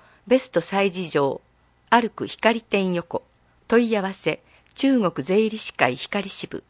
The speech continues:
電話、零八三三七一の一八八三。催し、パソコン学習会、回覧板と案内状作成。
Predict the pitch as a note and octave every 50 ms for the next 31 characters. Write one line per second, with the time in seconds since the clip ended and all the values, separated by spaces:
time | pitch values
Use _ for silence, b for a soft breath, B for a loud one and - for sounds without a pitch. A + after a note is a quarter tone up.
0 | _ _ _ _ _ - G3+ A3+ A3 G#3 G3 F#3 - - b b b b b G3
1 | A3+ C4 C4+ - C#4+ C4 - - - - F3 E3+ D#3+ - - C3+ C3+ B2+ - -
2 | - - E3 G3+ B3 B3 B3+ B3 B3 - D#3 C#3 B2+ B2 - _ _ E3 - -
3 | - B3 A#3 A#3 - - - - - - - - - C#3 A#2 - _ _ _ _
4 | _ _ _ _ _ _ _ _ _ _ _ _ _ _ _ _ _ _ _ -
5 | E3+ D#3+ F3+ F3+ F#3 F#3 F#3 F3+ - - - C#3+ - - _ _ _ _ _ _
6 | _ _ _ _ _ _ _ _ _ _ _ - F#3 - - B3+ - C#4 C#4 C4
7 | B3+ B3+ B3+ - - - - A3 F#3+ D3+ _ - - - - - _ _ _ _
8 | _ _ _ _ _ _ _ - G#3 A3 A#3 A3 A3+ A3 G#3+ G3+ F#3 F#3+ F#3+ F#3
9 | _ _ - D#3 D#3 - _ _ F3+ G3 A3 A3+ A3+ A3+ A3 A3 G3 G3+ G3 G3
10 | F#3+ - E3+ - - - - - D#3 C#3+ C#3 C3 -